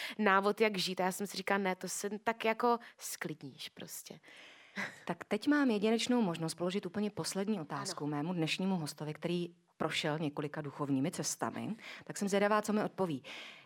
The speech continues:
Speaker 2: Já často si tak jako s ním a přemýšlím, kdybych měla kouzelnou moc, ten pověstný Arabelin prsten, a mohla jsem ve světě, ve společnosti, nebo i sebe, u sebe nějakou drobnost změnit.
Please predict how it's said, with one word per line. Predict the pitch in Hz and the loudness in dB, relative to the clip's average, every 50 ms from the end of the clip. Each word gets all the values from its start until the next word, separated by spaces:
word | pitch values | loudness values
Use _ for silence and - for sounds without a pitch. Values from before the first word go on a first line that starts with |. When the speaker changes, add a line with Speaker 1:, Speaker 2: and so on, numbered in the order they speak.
| - | -6
Speaker 2:
Já | 151 160 175 196 | -2 -2 0 0
často | - 202 - - 233 | 0 -4 -4 -6 -8
si | - - | -10 -6
tak | - 277 - | -8 -6 -6
jako | 262 247 - 269 | -6 -6 -6 -8
s | - - | -4 -2
ním | 220 226 | -2 0
a | 214 - | 0 -2
přemýšlím, | - 185 175 180 180 170 - 185 180 175 175 190 | 0 0 0 0 0 -2 -4 -4 -2 -2 -2 -2
kdybych | 180 190 208 202 | 0 -2 -2 0
měla | 226 233 233 233 | 0 2 2 2
kouzelnou | 226 - 196 196 185 208 214 220 220 214 220 | 2 2 2 2 4 4 4 4 4 4 4
moc, | 208 190 160 165 - - | 2 2 0 0 -4 -8
ten | - - 175 170 170 170 170 165 | -4 -2 -2 -2 -2 -4 -6 -6
pověstný | - 180 165 175 185 - - 214 202 - | -6 -2 0 0 0 0 -2 -4 -4 -2
Arabelin | 165 160 156 151 160 160 175 185 185 | -2 -2 0 0 0 0 0 -2 -2
prsten, | - 175 - - - 139 123 120 - | -4 -4 -6 -6 -8 -10 -12 -10 -8
a | 139 | -6
mohla | 147 151 175 202 | -6 -4 -2 -2
jsem | 202 - 233 220 214 208 196 - - | -2 0 0 0 0 -2 -4 -8 -4
ve | 170 196 | -4 -4
světě, | 196 - 311 277 - 170 151 | -4 -2 -6 -6 -6 -6 -6
ve | 165 | -6
společnosti, | 170 - - 233 240 - 208 196 185 - - 170 151 - | -6 -4 -2 -2 -2 0 -2 -4 -4 -4 -8 -10 -10 -6
nebo | 214 240 285 - | -2 0 0 0
i | 254 | 0
sebe, | - - 240 269 - - | 0 0 0 0 0 0
u | 233 | -2
sebe | - - 320 233 196 165 170 | 2 2 4 4 4 2 2
nějakou | 190 185 180 - - 196 | -2 -4 -4 -2 -2 -2
drobnost | 160 185 208 208 208 180 170 - - - _ | 2 2 2 4 4 2 0 -2 -10 -20 _
změnit. | 160 156 170 170 180 202 247 175 127 - - | -6 -2 0 2 4 4 2 2 0 -4 -10